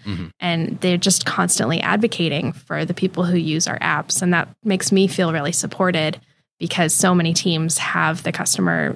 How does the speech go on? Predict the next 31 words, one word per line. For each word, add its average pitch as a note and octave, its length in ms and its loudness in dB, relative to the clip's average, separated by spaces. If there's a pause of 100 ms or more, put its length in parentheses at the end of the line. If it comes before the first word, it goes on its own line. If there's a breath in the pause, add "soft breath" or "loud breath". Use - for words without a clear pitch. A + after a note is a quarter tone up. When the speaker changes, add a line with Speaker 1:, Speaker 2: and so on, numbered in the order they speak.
(120)
Speaker 2:
as F3+ 240 -2
their - 200 0
first - 280 -2
priority. - 580 -4 (140)
Speaker 1:
Mm-hmm. F2+ 200 -2 (1400 soft breath)
I've A2 120 -2
noticed A#2+ 380 4
too C#3+ 100 6
in, G#2+ 200 6
in G2+ 220 2
meetings, G2+ 480 2
uh, E2+ 240 0
when F2 180 -4
talking F2+ 380 -6
over E2+ 480 -2
new F#2 140 -8
features D3 600 2
or F#2 80 -2
changes A#2+ 480 0
or A2+ 60 -4 (120)
wh-, - 140 -20
or A#2 60 0
whatever, A2 380 2 (100)
um, G2+ 220 -4 (640)
uh, - 260 -8
whoever A#2 380 4
is - 560 0
there G2+ 160 2
from F2+ 200 -4
support F2 400 0
is E2+ 240 -6